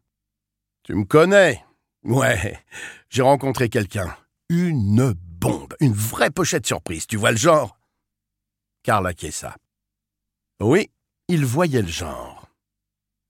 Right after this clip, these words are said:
Viga pouvait, elle aussi, être pleine de surprises.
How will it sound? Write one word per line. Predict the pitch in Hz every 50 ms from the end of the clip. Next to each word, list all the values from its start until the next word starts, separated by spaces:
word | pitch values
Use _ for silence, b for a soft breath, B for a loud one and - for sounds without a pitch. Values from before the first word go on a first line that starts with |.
| _ -
Viga | 117 113 117 151 151 135 156 180 185 175
pouvait, | - - 143 123 98 110 98 - - -
elle | - 180 170 156
aussi, | 143 120 - - - - 117 123 139 - -
être | - 131 - 120 131
pleine | 110 110 127 123 113 107
de | 101 98
surprises. | 92 - - - - - - 76 71 62 - - -